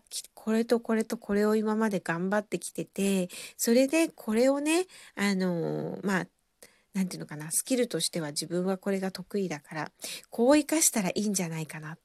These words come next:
ていう感じでね、こう、考える人いるんですけど、もちろんそれってすっごい大事なんですよ。自分を分析するって。なんだけど、そのイメージをした時に、ワクワクしますかっ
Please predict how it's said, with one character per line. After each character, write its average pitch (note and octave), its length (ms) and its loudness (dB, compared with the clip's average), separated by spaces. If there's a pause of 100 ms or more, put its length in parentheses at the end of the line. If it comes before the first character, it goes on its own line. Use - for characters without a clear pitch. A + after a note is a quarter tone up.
(100)
て G3+ 100 2
い G#3 100 4
う G#3 80 4
感 G#3 260 0
じ G3+ 120 -6
で G#3 100 -4
ね、 C4+ 180 2 (360)
こ E3+ 720 2 (500)
う、 - 40 -8
考 A#3+ 260 0
え A#3 120 6
る F#3 80 4
人 E3+ 300 -4 (320)
い G#3+ 80 4
る G#3 120 4
ん F3+ 40 -4
で E3+ 100 -8
す - 80 -2
け E3 100 -12
ど、 D#3+ 280 -6 (360)
も C4+ 160 0
ち G4+ 180 4
ろ G4+ 100 4
ん E4 60 2
そ C#4 140 2
れ A#3 100 6
っ - 20 -10
て A#3 160 -6
す A#3+ 400 6
っ - 40 -16
ご C4+ 140 10
い B3+ 60 8
大 G3+ 200 4
事 G3 100 -2
な F#3 100 0
ん E3+ 60 -4
で D#3+ 80 -8
す - 120 -8
よ。 C#4+ 160 2
自 D4 220 0
分 G3+ 140 -2
を F#3+ 60 -2
分 F3+ 160 -2
析 F3+ 200 -4
す - 160 -8
る F3 80 -4
っ F3 60 -8
て。 - 220 -10 (480)
な B3+ 180 4
ん C4 60 0
だ A#3 120 0
け E3 120 -8
ど、 F#3 280 -4 (520)
そ C4 220 0
の E4+ 160 2
イ D4+ 140 2
メ E4+ 240 4
ー E4+ 40 4
ジ C4+ 120 2
を F#3+ 100 0
し - 120 0
た F#3+ 120 -6
時 F3+ 320 -12
に、 E3+ 400 -6 (440)
ワ A#3+ 140 -4
ク - 140 -2
ワ D#4 100 4
ク A#3 140 -10
し - 180 -2
ま G3 160 0
す - 120 0
か A3 180 -6
っ - 40 -8